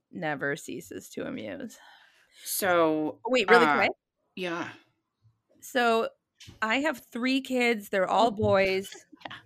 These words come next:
Speaker 1: They're
Speaker 2: I have,
Speaker 1: nine,
Speaker 2: how old are they?
Speaker 1: eight, and four.
Speaker 2: Oh my gosh. I have three kids. Uh, I have a nine-year-old boy and then twin six-year-old girls.
Speaker 1: Woohoo!
Speaker 2: Yep.
Speaker 1: All right.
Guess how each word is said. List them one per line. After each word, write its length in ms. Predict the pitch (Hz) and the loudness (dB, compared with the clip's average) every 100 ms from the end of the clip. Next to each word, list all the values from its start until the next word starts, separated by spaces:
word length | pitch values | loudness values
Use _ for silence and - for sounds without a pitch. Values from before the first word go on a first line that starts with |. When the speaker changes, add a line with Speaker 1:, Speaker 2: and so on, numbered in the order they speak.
| _ _ _ _ _ _ _ _ _ - | _ _ _ _ _ _ _ _ _ -4
Speaker 1:
They're 380 | 185 170 165 165 | 0 2 2 2
Speaker 2:
I 60 | |
have, 160 | 247 - _ - - - | 2 2 _ -20 -20 -10
Speaker 1:
nine, 540 | 214 214 208 208 214 220 | 2 6 8 8 4 2
Speaker 2:
how 100 | 240 | -2
old 80 | 254 294 | -4 -4
are 60 | |
they? 220 | 294 302 302 208 | -2 -2 0 4
Speaker 1:
eight, 360 | 208 196 - - _ - | 4 4 -2 -18 _ -8
and 160 | 185 - | -6 -2
four. 340 | 151 127 - _ _ - | -2 -2 -8 _ _ -12
Speaker 2:
Oh 80 | 190 | -6
my 140 | 156 | -6
gosh. 540 | - - - - - - - _ _ _ _ _ _ _ _ - | -8 -18 -18 -14 -12 -14 -18 _ _ _ _ _ _ _ _ -6
I 80 | 190 | -4
have 140 | 190 | -4
three 200 | - 190 | -4 -4
kids. 540 | 156 175 156 147 - - _ _ _ - - - - - - 165 | 0 2 2 0 -8 -10 _ _ _ -16 -14 -14 -14 -16 -10 -4
Uh, 40 | |
I 280 | 156 143 139 | -2 0 0
have 100 | 139 | 2
a 40 | 147 | 2
nine-year-old 440 | 151 147 147 147 | 2 2 2 0
boy 300 | 147 147 139 | 0 2 2
and 100 | 135 | 0
then 200 | 127 135 | -2 -4
twin 460 | - 160 147 139 131 | -2 0 2 0 -2
six-year-old 540 | - 160 - 151 135 | -4 -2 0 0 0
girls. 520 | 139 135 131 123 - - _ _ - | -2 -2 -2 -6 -10 -12 _ _ -6
Speaker 1:
Woohoo! 480 | 415 523 508 440 302 _ _ _ - | 2 4 4 2 -6 _ _ _ -4
Speaker 2:
Yep. 200 | 135 151 | 0 2
Speaker 1:
All 80 | 180 | 2
right. 280 | 151 - | 0 -2